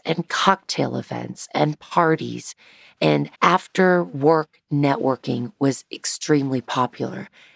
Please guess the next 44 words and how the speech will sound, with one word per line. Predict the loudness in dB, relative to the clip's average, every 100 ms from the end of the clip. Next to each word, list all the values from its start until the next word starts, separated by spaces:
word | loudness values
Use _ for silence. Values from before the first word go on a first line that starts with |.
| 0
And | 4
it | 4 2
still | -6 2 4 4
is. | 4 2 -6 -6
It's | -6 0
just | 2 2 -2
not | -4 2 2 0 -4 -6
spoken | 0 0 0 -4
about | -4 -2 -4 _ -4
as | -2 0
much | -2 0 0
as | -2 -2 -10 _ -2
it | -2 2
used | 2 2 -2
to | -6
be | -6 -4
because | -4 -2 -4 -6 _
that's | -2 -2 -10 _ 0
all | 0
we | 0 -6
had. | -2 -2 -2 _ _ _ _ _ _ _ _ _ _
Now, | 0 4 4 0 _ _ _ _ 0
yes, | 2 2 0 -10 0
I | 0
could | 2 0 4
go | 4 6
out | 4 4 4
and | 4 2 -2
do | 0 2 4
that, | 2 2 2
and | 4 4
I | 2
would, | 2 2 2 0 -2
but | 2 2 _ _ 0
that's | 2 2 2
not | 2 2
where | 2 2
I | 2
was | 0
going | -2 -2 -2
to |
find | -2 0 0 0
the | -4
merchandise | -2 -2 -2 -4 -4 -4 -6 -10 -10 -12